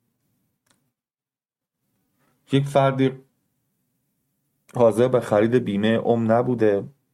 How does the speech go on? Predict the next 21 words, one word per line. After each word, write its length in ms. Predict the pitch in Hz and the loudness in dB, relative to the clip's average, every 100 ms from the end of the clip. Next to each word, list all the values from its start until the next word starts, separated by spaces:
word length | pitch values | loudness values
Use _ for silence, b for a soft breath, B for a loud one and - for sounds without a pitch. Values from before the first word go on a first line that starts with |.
| _ _ _ _ - | _ _ _ _ -20
همیشه 360 | 104 104 - | -12 -10 -8
تفره 440 | 113 - 98 - 131 | -6 -4 -4 -2 0
می‌رفته 520 | 139 117 107 - 101 | 2 2 0 -2 -2
یا 100 | 98 | 0
اصلاً 220 | 98 120 | 0 -2
بیمه 260 | 110 101 101 | -4 -4 -4
عمر 200 | - 110 | -2 -2
رو 60 | |
قبول 420 | 110 101 95 127 120 | 0 0 0 0 -2
نداشته. 500 | 98 92 - - - _ _ _ _ _ _ _ _ _ _ _ _ | -2 -4 -8 -10 -10 _ _ _ _ _ _ _ _ _ _ _ _
اما 200 | 127 147 | -2 0
برای 260 | 143 127 139 | 2 2 2
خودش 400 | 143 147 143 143 | 2 2 2 2
و 40 | |
اعضای 320 | 123 113 120 | 2 4 2
خانواده‌اش 460 | 135 123 117 117 123 | 2 2 0 0 -2
یک 120 | 127 | -4
حادثه‌ای 760 | 120 107 104 101 101 - 139 147 | 0 2 2 0 -2 0 0 0
پیش 380 | 143 131 - | -4 -6 -6
میاد 320 | 127 120 120 | -4 -2 -2
که 80 | - | -4